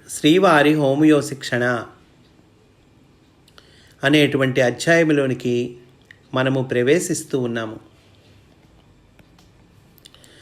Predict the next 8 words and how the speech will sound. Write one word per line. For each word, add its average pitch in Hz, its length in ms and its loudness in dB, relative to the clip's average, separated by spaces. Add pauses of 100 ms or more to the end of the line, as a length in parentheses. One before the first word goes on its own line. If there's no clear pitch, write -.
(260)
పున్నయ్య 185 220 4
శాస్త్రి 185 380 0
గారు 139 140 2
చెప్తూ 139 360 -2
ఉన్నారు, 120 540 -2 (1200)
"అప్పటికి 135 800 -2 (680)
నా 165 120 4
సోదరమిత్రుడు 156 1040 2